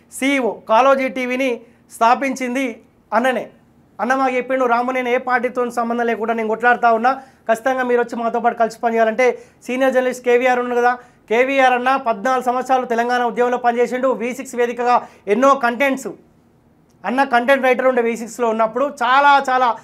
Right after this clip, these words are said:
తెలంగాణ రాష్ట్రానికి అర్థమయ్యే, తెలంగాణ రాష్ట్ర ప్రజలకు అర్థమయ్యే రీతిలో కంటెంట్ రాస్తా ఉండే. Still ఇప్పటికీ మీరు కూడా ఒకసారి చాలా,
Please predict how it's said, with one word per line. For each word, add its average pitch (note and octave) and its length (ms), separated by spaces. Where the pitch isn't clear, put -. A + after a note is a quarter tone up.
తెలంగాణ C4 480
రాష్ట్రానికి C4 500
అర్థమయ్యే, A#3+ 380
తెలంగాణ B3 420
రాష్ట్ర A#3 240
ప్రజలకు B3 280
అర్థమయ్యే A#3+ 300
రీతిలో A#3+ 380
కంటెంట్ A#3+ 340
రాస్తా A#3+ 280
ఉండే. A3+ 200
Still B3 220
ఇప్పటికీ B3+ 560
మీరు B3 160
కూడా C4 140
ఒకసారి C4 260
చాలా, B3 460